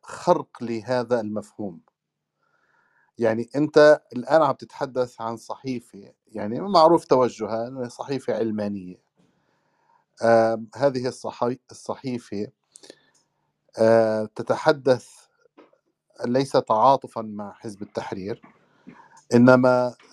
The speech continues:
تتحدث بناءً على رؤيتها هي لكيفية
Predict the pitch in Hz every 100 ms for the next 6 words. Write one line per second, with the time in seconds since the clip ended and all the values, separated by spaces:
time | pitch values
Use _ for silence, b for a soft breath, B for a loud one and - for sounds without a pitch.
0 | 120 120 - 135 123 143 139 143 - 139
1 | 143 139 139 123 120 127 131 131 - _
2 | _ _ 127 135 143 151 127 127 175 160
3 | 127 110 107 117 110 123 117